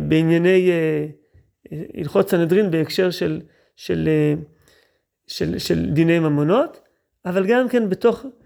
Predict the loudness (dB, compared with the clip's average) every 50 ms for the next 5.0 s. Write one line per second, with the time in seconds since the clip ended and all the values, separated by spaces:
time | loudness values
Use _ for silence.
0 | _ _ _ _ _ -12 -8 -8 -8 -4 0 2 2 2 0 0 0 2 2 2
1 | 0 -2 -4 -6 -10 -18 _ _ _ _ _ _ _ -4 -2 0 2 2 2 2
2 | 0 -4 -8 _ _ _ _ _ _ -10 -6 -4 -2 -2 -2 -4 -8 -12 -10 -8
3 | -4 0 2 2 2 2 2 2 4 6 4 4 4 0 0 0 0 -2 -6 -8
4 | -10 -8 -4 -4 -4 -2 -2 -4 -6 -4 -2 -2 -2 0 0 0 0 0 0 -2